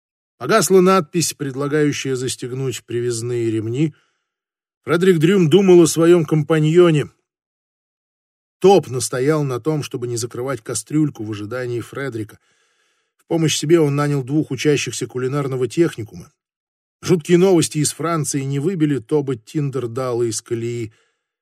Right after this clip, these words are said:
хотя история с Майей Мануэллой, наверное, потрясла его сильнее, чем это проявилось в телефонном разговоре. «Зверство!» — говорил он. «Зверство!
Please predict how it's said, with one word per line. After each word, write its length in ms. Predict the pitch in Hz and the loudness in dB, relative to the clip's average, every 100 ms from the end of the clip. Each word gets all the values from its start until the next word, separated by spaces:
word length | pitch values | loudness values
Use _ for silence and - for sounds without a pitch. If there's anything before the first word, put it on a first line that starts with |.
| _ | _
хотя 260 | - 110 131 | -12 -6 -4
история 420 | - 156 151 135 | -2 2 2 2
с 100 | 113 | -2
Майей 380 | 131 147 139 131 | -4 -4 -2 -4
Мануэллой, 720 | 131 127 127 147 143 127 117 | -6 -6 -2 0 0 0 -2
наверное, 460 | 110 117 127 123 117 | -2 -4 -4 -6 -8
потрясла 580 | 123 120 113 - 127 | -10 -6 -6 -4 -6
его 220 | 127 120 113 | -4 -4 -4
сильнее, 560 | - 117 127 143 117 | -4 -4 -4 -4 -6
чем 240 | - 95 98 | -8 -14 -14
это 120 | 107 | -14
проявилось 680 | - 110 110 113 113 107 - | -10 -6 -4 -4 -4 -6 -10
в 40 | |
телефонном 680 | - 107 101 113 107 104 101 | -10 -10 -8 -10 -8 -8 -8
разговоре. 640 | 101 95 107 101 104 92 _ _ _ _ _ _ _ _ _ - | -10 -10 -10 -8 -10 -12 _ _ _ _ _ _ _ _ _ -10
«Зверство!» — 840 | - 151 277 359 339 - 269 - _ _ | -8 0 4 6 4 0 -4 -6 _ _
говорил 360 | 131 151 160 | 0 4 6
он. 200 | 143 95 _ _ - - | 4 0 _ _ -20 -10
«Зверство! 720 | - - 233 330 - - 110 | -4 2 4 4 2 -4 -14